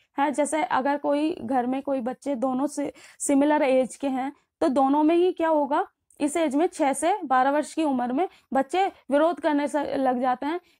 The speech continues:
कि "आप इसको क्यों दे रहे हो, मुझे क्यों नहीं दे रहे?" हैं, या फिर "दीदी को ही ऐसे क्यों देते हो, हैं, मुझे क्यों नहीं देते?" तो ये क्या है, यौन विरोध। एक तरीके से, उम, अ, "वो लड़की है, मैं लड़का हूँ", ये चीज़, ये भावना कब आती है उनमें,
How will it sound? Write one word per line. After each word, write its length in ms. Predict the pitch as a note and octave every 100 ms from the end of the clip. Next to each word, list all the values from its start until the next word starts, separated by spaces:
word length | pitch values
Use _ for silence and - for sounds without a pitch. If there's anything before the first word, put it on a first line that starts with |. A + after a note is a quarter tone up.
| -
कि 80 | F#4 -
"आप 220 | C#4+ D#4 -
इसको 280 | D4 - F4
क्यों 200 | F4 E4
दे 140 | C4
रहे 100 | B3+
हो, 80 | B3
मुझे 280 | B3 C#4+ D4+
क्यों 140 | D#4
नहीं 120 | D4 C4+
दे 140 | B3+
रहे?" 160 | G#3+ - _ _ -
हैं, 180 | C4 A#3+ _ _
या 140 | B3+ C4+
फिर 260 | C#4 C#4 C4 -
"दीदी 380 | A#3+ G#3+ C#4+ C#4+
को 100 | D#4
ही 120 | E4+
ऐसे 280 | E4+ D4+ D#4
क्यों 160 | D4 D4
देते 240 | C4 B3+
हो, 280 | C4 B3 A#3+ _ -
हैं, 160 | C4 B3
मुझे 300 | B3 B3+ D4
क्यों 140 | D#4
नहीं 120 | D4+ C#4
देते?" 320 | C4 C4 B3
तो 120 | -
ये 200 | D4+ D4+
क्या 160 | D4+ D#4+
है, 160 | F#4
यौन 240 | D4+ C4+ C4
विरोध। 300 | A3 G#3+ - -
एक 220 | C4+ A3+
तरीके 300 | D4 C#4+ D4
से, 220 | C#4 F4+ F#4 - - - C4+
उम, 180 | C#4 - - _ _ _ _ _ _ _ B3+
अ, 220 | C4 B3+ C#4+ - B3
"वो 140 | D4
लड़की 380 | D4+ C#4+ D4 D4+
है, 300 | C#4+ C#4 -
मैं 160 | C4+ C#4
लड़का 320 | C4+ B3+ C4
हूँ", 260 | C4+ C4 B3+
ये 240 | C4 E4+
चीज़, 460 | - E4+ D4+ - C4+
ये 260 | C4+ F4
भावना 400 | C#4 C4+ C4+ C#4+
कब 200 | D4+ D4
आती 220 | C#4 -
है 60 | C#4+
उनमें, 260 | C#4+ D4